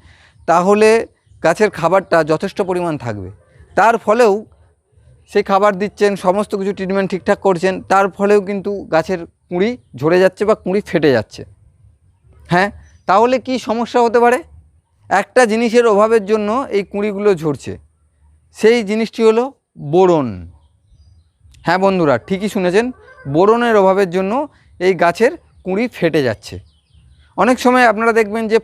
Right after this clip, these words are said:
ফল ফেটে যেয়ে এরকম দাগ হয়ে যাচ্ছে, ফুলও অনেক সময় ফেটে যায়।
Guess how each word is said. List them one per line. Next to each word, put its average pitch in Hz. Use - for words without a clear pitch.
ফল 190
ফেটে 202
যেয়ে 185
এরকম 185
দাগ 175
হয়ে 180
যাচ্ছে, 180
ফুলও 226
অনেক 208
সময় 208
ফেটে 190
যায়। 196